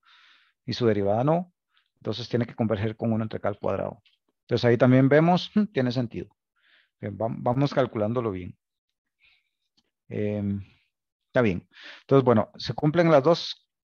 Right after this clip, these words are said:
condiciones en que uno tiene que probar cuando uno está haciendo estas cosas. Ver si esto se cumple, si mi función es real, y ver si las tasas de convergencia se cumplen bien, eh, si,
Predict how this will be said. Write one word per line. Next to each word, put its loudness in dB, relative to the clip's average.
condiciones 0
en -4
que -2
uno 0
tiene 0
que -2
probar 2
cuando -2
uno -2
está -6
haciendo -6
estas -10
cosas. -14
Ver -2
si -6
esto 0
se -4
cumple, -4
si -10
mi -2
función -4
es 0
real, -2
y -2
ver 4
si -2
las 0
tasas 0
de -2
convergencia -4
se -8
cumplen -4
bien, -4
eh, -2
si, -4